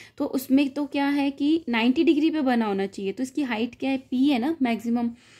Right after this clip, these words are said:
तो वहाँ से नाइंटी डिग्री का एंगल हमने बनाया और इसकी वैल्यू गिवन है फ़ाइव सेंटीमीटर। हाइपोटेन्यूज होता है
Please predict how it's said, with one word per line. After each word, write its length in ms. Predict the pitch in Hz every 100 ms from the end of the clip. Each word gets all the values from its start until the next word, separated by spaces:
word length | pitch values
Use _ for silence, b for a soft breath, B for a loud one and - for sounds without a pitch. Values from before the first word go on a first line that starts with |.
| B B
तो 80 | 269
वहाँ 240 | 226 233
से 160 | 262 320
नाइंटी 320 | 269 233 247
डिग्री 280 | 226 226 226
का 220 | - -
एंगल 240 | 208 202 208
हमने 320 | 208 190 320 494 b b b _ _ 190
बनाया 480 | 220 202 196 220
और 300 | 359 - 226
इसकी 340 | - - 240 247
वैल्यू 300 | 220 190 214
गिवन 280 | 202 190 -
है 60 | 262
फ़ाइव 240 | 262 226
सेंटीमीटर। 720 | 208 185 - - - - - - b b -
हाइपोटेन्यूज 800 | 247 247 285 285 294 294 294 285
होता 240 | 269 269
है 180 | 277 302